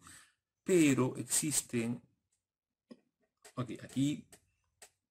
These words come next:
muchos dicen que son catorce verbos, que son quince verbos, que son dieciséis verbos, diecisiete verbos. Ah, los libros dicen varias cosas, ok, pero en realidad son diecisiete verbos y algunos más,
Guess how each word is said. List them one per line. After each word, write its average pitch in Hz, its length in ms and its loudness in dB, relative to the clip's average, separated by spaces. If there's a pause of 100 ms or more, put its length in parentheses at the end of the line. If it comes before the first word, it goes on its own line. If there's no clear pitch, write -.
muchos 131 300 2
dicen 120 220 0
que 120 60 -10
son 113 160 -4
catorce 104 440 -6
verbos, 131 600 0
que - 80 -12
son 101 220 -10
quince 110 420 -8
verbos, 127 640 -2
que - 80 -12
son 104 140 -10
dieciséis 98 320 -8
verbos, 123 340 0
diecisiete 107 320 -4
verbos. 123 520 -4 (1080)
Ah, 123 260 -2
los 120 260 0
libros 147 220 4
dicen 139 380 0 (360)
varias 120 280 -6
cosas, 95 420 -8
ok, 139 140 -8 (180)
pero 139 320 0 (260)
en 113 80 -10
realidad 117 440 0 (640)
son - 280 -2
diecisiete 131 340 0
verbos 139 480 0
y 113 160 -6
algunos 113 360 0
más, 113 520 -2